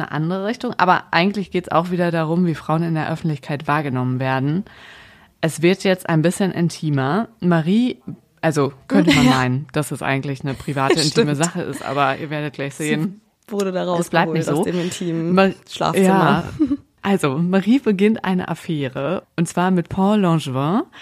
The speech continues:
Speaker 1: Er war ein Schüler von Pierre und auch die Familien, die waren schon befreundet, haben immer mal so zusammen auch Sommerurlaub verbracht.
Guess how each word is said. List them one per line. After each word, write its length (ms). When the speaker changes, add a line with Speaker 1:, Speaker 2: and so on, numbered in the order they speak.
Speaker 1:
Er 260
war 240
ein 200
Schüler 420
von 240
Pierre 600
und 280
auch 140
die 140
Familien, 680
die 100
waren 200
schon 180
befreundet, 800
haben 200
immer 280
mal 360
so 180
zusammen 360
auch 140
Sommerurlaub 600
verbracht. 580